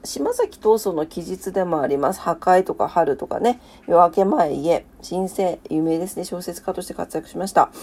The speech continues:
えー、島崎藤村の記述、千九百四十三年の今日になっております。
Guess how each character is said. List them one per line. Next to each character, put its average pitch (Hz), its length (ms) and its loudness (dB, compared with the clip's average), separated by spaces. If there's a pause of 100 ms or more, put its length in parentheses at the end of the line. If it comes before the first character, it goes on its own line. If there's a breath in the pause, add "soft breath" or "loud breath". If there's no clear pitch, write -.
(260 loud breath)
え 156 180 -2
ー、 - 40 -4
島 156 240 -2
崎 147 200 -6
藤 143 100 -4
村 139 200 -4
の 226 160 -4
記 190 140 -4
述、 143 260 -8
千 160 220 -6
九 - 100 -10
百 - 160 -10
四 208 200 -4
十 196 120 -4
三 190 220 -6
年 220 120 -4
の 269 120 -2
今 - 280 -4
日 - 60 -10
に - 60 -10
な - 80 -12
っ - 20 -16
て - 200 -20
お - 40 -12
り - 180 -14
ま - 220 -2
す。 - 260 -10